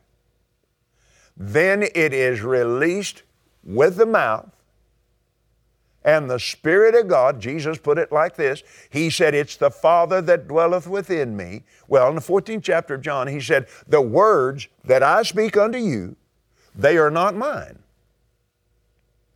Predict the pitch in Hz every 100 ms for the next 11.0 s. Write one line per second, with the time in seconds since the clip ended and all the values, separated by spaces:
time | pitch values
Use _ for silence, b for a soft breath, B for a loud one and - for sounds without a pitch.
0 | _ _ _ _ _ - 202 190 - 143
1 | - 165 208 214 208 170 165 - 165 160
2 | 147 135 135 - _ 226 285 202 90 -
3 | _ _ _ b b b b - - 226
4 | 247 131 117 - _ _ - 98 190 170
5 | 101 113 - - _ _ _ _ _ -
6 | 156 233 311 320 - - - _ _ _
7 | _ _ _ _ _ _ _ 170 220 269
8 | 294 - _ _ _ _ _ _ _ _
9 | - - 170 165 123 b b - 175 170
10 | 170 143 - 156 143 - 262 233 143 156